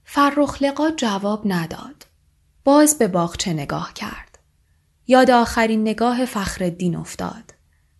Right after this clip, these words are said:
در خانهٔ او بودند. در اتاق دربسته با پرده‌های افتاده. اتاق تاریک بود و چشم‌های فخرالدین در تاریکی هم می‌درخشید. گفته بود: "باید برم.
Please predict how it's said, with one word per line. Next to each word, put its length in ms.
در 160
خانهٔ 340
او 300
بودند. 600
در 220
اتاق 460
دربسته 800
با 160
پرده‌های 680
افتاده. 640
اتاق 480
تاریک 600
بود 180
و 60
چشم‌های 720
فخرالدین 840
در 280
تاریکی 680
هم 560
می‌درخشید. 960
گفته 380
بود: 420
"باید 640
برم. 360